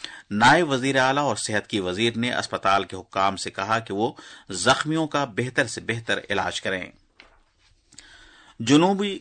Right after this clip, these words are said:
कश्मीर के पुलवामा जिले में पुलिस और हिफाजती दस्तों ने ममनुआ दहशतगर्द तंजीम हिजबुल मुजाहिदीन से ताल्लुक रखने वाले दहशतगर्दों के एक साथी को गिरफ्तार किया है। पुलिस ने बताया कि पुलिस, राष्ट्रीय राइफल्स और सीआरपीएफ की एक मुश्तरका टीम ने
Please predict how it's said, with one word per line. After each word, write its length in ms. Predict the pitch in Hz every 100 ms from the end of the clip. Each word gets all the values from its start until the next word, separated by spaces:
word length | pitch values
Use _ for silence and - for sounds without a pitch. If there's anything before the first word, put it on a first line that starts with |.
| -
कश्मीर 420 | 123 117 135 151
के 160 | - 156
पुलवामा 500 | - 110 104 101 95
जिले 260 | 87 123 135
में 160 | 165 -
पुलिस 280 | 123 156 -
और 140 | 107 90
हिफाजती 560 | 101 104 117 123 143 113
दस्तों 360 | - - 123
ने 160 | 117 160 - - - -
ममनुआ 600 | 110 120 143 165 160 156
दहशतगर्द 540 | 127 104 101 92 95 92 -
तंजीम 440 | 98 90 113 117
हिजबुल 300 | 98 92 98
मुजाहिदीन 640 | 90 87 92 98 101 127
से 200 | 135 120 151 - - -
ताल्लुक 440 | 101 120 156 165 -
रखने 240 | 101 104
वाले 320 | 92 98 117 110
दहशतगर्दों 720 | 101 95 98 87 92 104 135
के 200 | - 117 120
एक 180 | 101 90
साथी 400 | - 92 113 -
को 160 | 131 92
गिरफ्तार 420 | 101 - 92 90
किया 120 | 95 95
है। 200 | 101 71 - - - - - _ -
पुलिस 300 | 156 190 185
ने 60 |
बताया 420 | 135 143 147 160 170
कि 160 | 117 117 -
पुलिस, 320 | 139 160 - - - _ - - -
राष्ट्रीय 420 | 107 131 - 160
राइफल्स 480 | 127 117 117 147 151
और 120 | 117 104
सीआरपीएफ 720 | - 143 143 143 156 160 -
की 120 | 113
एक 160 | 104
मुश्तरका 440 | 98 98 104 104 92
टीम 320 | - 120 135
ने 200 | 131 170